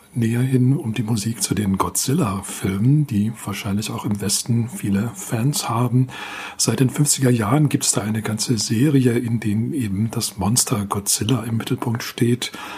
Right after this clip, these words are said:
Eine Kreatur, die aus den Tiefen des Meeres kommt und dann an Land geht, um alles zu zerstören. Im ersten Godzilla-Film einschließlich der Hauptstadt Tokio. Die Musik dazu, die ist entsprechend dramatisch und auch sehr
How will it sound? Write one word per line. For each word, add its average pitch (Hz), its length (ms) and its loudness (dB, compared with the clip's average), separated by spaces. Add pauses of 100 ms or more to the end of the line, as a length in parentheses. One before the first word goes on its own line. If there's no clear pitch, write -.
(140)
Eine 110 220 0
Kreatur, 113 680 2
die 110 140 -2
aus 104 180 -4
den 110 200 -6
Tiefen 123 360 0
des 107 240 -2
Meeres 127 720 2
kommt 127 440 0
und 113 160 -2
dann 107 140 0
an 104 120 0
Land 104 400 -2
geht, 117 300 0 (360)
um 131 180 2
alles 110 340 -2
zu 107 100 -4
zerstören. 131 1080 2
Im 123 200 2
ersten 110 360 -2
Godzilla-Film 104 840 -2 (340)
einschließlich 107 720 -4
der 98 180 -6
Hauptstadt - 640 -4
Tokio. 92 640 -4 (880)
Die 139 60 6
Musik 123 360 4
dazu, 165 360 4
die 131 120 4
ist 113 220 -2
entsprechend - 760 -4
dramatisch 117 1080 2
und 113 300 -2
auch 113 480 -6
sehr 104 540 0